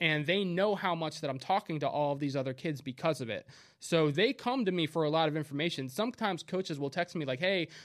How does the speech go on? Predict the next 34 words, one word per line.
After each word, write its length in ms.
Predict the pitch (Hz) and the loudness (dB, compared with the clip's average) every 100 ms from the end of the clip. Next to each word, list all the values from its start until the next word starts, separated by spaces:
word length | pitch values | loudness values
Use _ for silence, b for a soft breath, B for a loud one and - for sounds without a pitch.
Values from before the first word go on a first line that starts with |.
| b | b
do 80 | 151 | 0
you 80 | 170 | 2
have 120 | 185 | 4
any 180 | 175 165 | 2 0
information 520 | 151 143 160 185 143 | -2 -2 -2 -2 -4
on 120 | 127 | -4
so-and-so?" 580 | 131 202 208 151 147 139 | 0 0 0 0 0 2
Even 200 | 196 254 | 0 -2
if 100 | 175 | 2
I 120 | 160 | 2
don't 140 | 170 139 | 2 0
have 200 | 143 139 | 0 0
information 540 | 131 131 165 226 151 | -4 -2 -2 0 -2
on 120 | 127 | -2
a 40 | 127 | -4
certain 260 | 147 131 | -4 -4
kid, 160 | 131 139 | -4 -4
just 200 | 160 - | -4 -4
because 460 | 156 175 160 143 b b b - | -2 2 2 0 b b b -4
they 220 | 135 175 | 0 2
know 240 | 165 165 | 2 2
how 300 | 156 170 151 | 2 2 2
wide 540 | 139 127 135 151 151 135 | 2 0 2 2 2 0
my 140 | 131 | -4
net 280 | 131 151 170 | 0 0 0
is, 360 | 147 139 135 127 | -2 0 0 -4
especially 580 | 135 - 220 - 160 147 | -4 0 0 0 -2 -2
in 60 | |
the 80 | 127 | -2
Jacksonville 560 | 143 147 - 139 123 120 | 0 0 0 -4 -4 -2
area, 300 | 131 123 120 | -2 -2 -2
let 180 | 131 139 | -2 -2
alone 260 | 135 127 | -2 -4
other, 320 | - 147 135 | -4 -2 -4